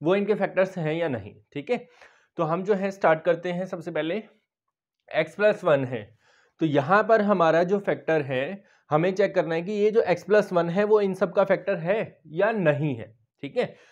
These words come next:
तो उसके लिए बेटा हमें क्या करना है, सबसे पहले जिसको हमें चेक करना है तो इसको हम ज़ीरो के इक्वल रखेंगे, x plus one is equal to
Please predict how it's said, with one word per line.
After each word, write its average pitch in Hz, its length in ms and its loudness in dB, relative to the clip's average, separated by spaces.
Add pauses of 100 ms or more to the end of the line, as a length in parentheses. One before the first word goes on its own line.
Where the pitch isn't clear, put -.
(200)
तो - 40 -6
उसके 185 340 -6
लिए 247 140 -4
बेटा 220 240 4
हमें 214 220 -4
क्या 208 180 0
करना 120 240 -4
है, 113 60 -8
सबसे 160 300 -8
पहले 190 320 0 (400)
जिसको 196 380 0
हमें 240 220 0
चेक 202 240 0
करना 113 220 -8
है - 100 -16 (380)
तो 156 80 -12
इसको - 360 -6
हम 208 220 0
ज़ीरो 175 300 -2
के 202 100 -2
इक्वल 170 220 -2
रखेंगे, 117 400 -8
x 135 140 -10
plus 175 300 -6
one 165 160 -2
is 165 160 -6
equal 160 220 -2
to 208 100 -2